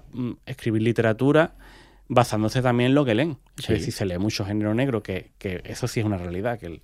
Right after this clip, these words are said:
Speaker 1: el thriller, el policíaco, el género negro, es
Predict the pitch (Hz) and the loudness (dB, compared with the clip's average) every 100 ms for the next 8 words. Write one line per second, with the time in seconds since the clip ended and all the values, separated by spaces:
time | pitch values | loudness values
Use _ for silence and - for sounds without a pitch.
0 | - 85 82 78 - 127 135 131 131 131 | -18 -16 -16 -14 -2 2 6 6 6 4
1 | 127 117 113 113 117 113 117 135 127 127 | 0 -2 0 0 0 0 2 0 0 -2
2 | 117 123 123 127 143 - - - - - | -2 -2 -2 -2 -4 -8 -20 -20 -8 -4